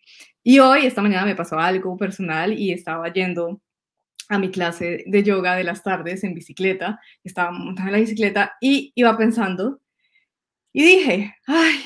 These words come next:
Maestro Jesús, pues ayúdame con esta porque yo no tengo ni idea qué va a pasar". Y me reí y seguí en bicicleta y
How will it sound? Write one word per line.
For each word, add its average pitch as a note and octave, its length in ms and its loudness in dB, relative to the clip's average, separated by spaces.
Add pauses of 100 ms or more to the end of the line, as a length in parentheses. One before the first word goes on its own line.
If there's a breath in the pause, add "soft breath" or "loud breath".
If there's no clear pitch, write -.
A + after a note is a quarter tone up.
Maestro C4 420 2
Jesús, B3+ 320 -2
pues B3 140 0
ayúdame C#4+ 420 2
con C#4+ 140 -2
esta C#4 260 -2
porque A#3+ 220 0
yo A3+ 120 0
no B3+ 100 0
tengo B3+ 200 0
ni B3 120 2
idea G3 280 0
qué A3+ 100 -4
va G#3 100 -2
a G3+ 60 -6
pasar". G#3 460 -2
Y C#4 120 2
me B3+ 140 6
reí F#3 500 -2 (360)
y C4 120 -4
seguí B3 180 0
en G#3 100 -2
bicicleta A3 720 -4
y B3+ 300 -8